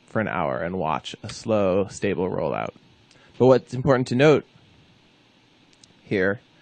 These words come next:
in this rollout is that our servers, even while we're in the middle of rolling from one version of our software to the next, Kubernetes ensures that server availability stays at a hundred percent,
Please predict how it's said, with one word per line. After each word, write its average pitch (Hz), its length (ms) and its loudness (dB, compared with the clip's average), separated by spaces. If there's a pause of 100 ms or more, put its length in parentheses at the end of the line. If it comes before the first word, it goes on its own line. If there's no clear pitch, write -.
(300)
in 135 140 4
this 123 120 0
rollout 98 560 0
is 117 200 0
that 113 260 2 (180)
our 113 160 2
servers, 143 460 2 (240)
even 151 260 6
while 131 260 6
we're 120 120 4
in 117 100 0
the 113 60 0
middle 123 280 2
of 101 260 2
rolling 113 300 2
from 110 200 -4
one 120 180 2
version 113 260 0
of 104 60 -2
our 101 100 0
software 87 380 -2
to - 140 -10
the - 100 -6
next, 131 340 0 (300)
Kubernetes 147 540 4
ensures 120 640 2
that 95 220 -2 (120)
server 120 380 2
availability 107 640 0
stays 120 480 0
at 92 80 0
a 107 40 -6
hundred 107 280 -4
percent, 110 480 -4